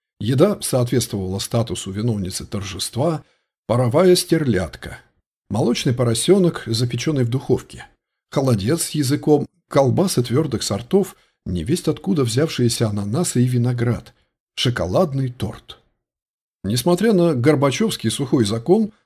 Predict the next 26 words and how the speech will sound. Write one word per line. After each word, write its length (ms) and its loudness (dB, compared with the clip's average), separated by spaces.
Стол 580 2
ломился 520 2
от 120 -2
изысканных 560 -2
вин 240 -2
и 40 -8
коньяков. 720 -8
Гости 380 2
стали 320 2
произносить 680 0
тосты. 520 -4
Когда 400 2
очередь 340 2
дошла 340 2
до 160 -2
Олеси, 440 0
она 180 -4
покраснела, 800 0
смутилась, 920 -2
встала 360 -2
и 80 0
замялась, 680 -4
пытаясь 400 -2
собраться 460 -4
с 120 -8
мыслями. 520 -6